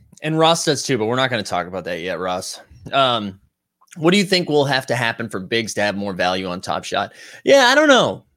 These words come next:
I mean, I don't know. It could be, it could be Jokic winning M V P. It could be,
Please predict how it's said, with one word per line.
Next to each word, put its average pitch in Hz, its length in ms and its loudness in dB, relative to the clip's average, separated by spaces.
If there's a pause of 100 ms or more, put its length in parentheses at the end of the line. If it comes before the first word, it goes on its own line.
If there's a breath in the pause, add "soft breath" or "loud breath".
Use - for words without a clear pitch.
I 139 80 -2
mean, 170 140 0
I 180 120 4
don't 202 120 -2
know. 180 180 2
It 113 160 -2
could 180 220 2
be, 175 480 -2 (680)
it 143 180 0
could 156 260 0
be 139 580 2
Jokic 123 320 -2
winning 123 200 -2
M 120 120 -2
V 117 140 -4
P. 135 340 -6 (1040)
It 113 180 -2
could 131 180 2
be, 120 580 0